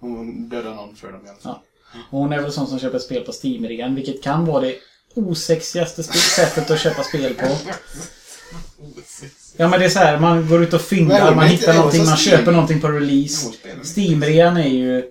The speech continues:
Speaker 2: bottenskrapet av spelköp. Det är så där, "Ja, jag köpte det här för att det var skitbilligt, jag kommer aldrig spela det för min
Speaker 1: Och
Speaker 2: Steam-lista bara
Speaker 1: Isak ser
Speaker 2: växer."
Speaker 1: lite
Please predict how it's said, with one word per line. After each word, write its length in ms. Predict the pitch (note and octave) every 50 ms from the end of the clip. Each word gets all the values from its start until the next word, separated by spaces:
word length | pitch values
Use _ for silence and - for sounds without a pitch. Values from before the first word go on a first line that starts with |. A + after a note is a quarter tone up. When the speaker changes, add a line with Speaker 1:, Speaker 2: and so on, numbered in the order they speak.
| _ _
Speaker 2:
bottenskrapet 1120 | C3+ C3+ C3+ C#3 C#3 - _ - C3 A#2+ A#2 A2+ - - C3 A#2+ A#2 A#2 A#2 C#3 C3+ -
av 160 | C3+ A2+ G#2+
spelköp. 760 | - - - C3 A2+ G#2 - - - C3 B2 A2+ G#2+ - _ - - _ _ _
Det 140 | - C#3+ C#3
är 40 | C#3
så 100 | - C#3
där, 280 | C3 A#2+ A#2 A2+ A2+ - _ _ _ _ _ _ -
"Ja, 200 | E3+ E3 E3 D#3
jag 100 | D3+ D3+
köpte 280 | - E3 D#3 - -
det 60 | C3+ C3
här 180 | C3+ C3 C3
för 100 | B2+ C#3
att 60 | B2+
det 80 | - B2+
var 80 | B2 A#2+
skitbilligt, 560 | - C3 A#2+ A#2 - - A#2 A2 A2 A#2+ -
jag 100 | B2+ -
kommer 140 | B2+ C3 C3
aldrig 180 | B2+ A#2+ A#2 -
spela 260 | - C3+ B2 A2+ A2
det 80 | A2
för 120 | A2+ - A#2
min 80 | A#2+
Speaker 1:
Och 60 | A2 A#2+ B2+
Speaker 2:
Steam-lista 320 | A#2 A2+ A2+ A#2 A#2 B2+
bara 120 | A#2 B2 A#2+
Speaker 1:
Isak 80 | A#2+ A#2 A#2 C3+
ser 100 | A#2+ A2+
Speaker 2:
växer." 160 | A2 A2+ C#3
Speaker 1:
lite 120 | C3+ C#3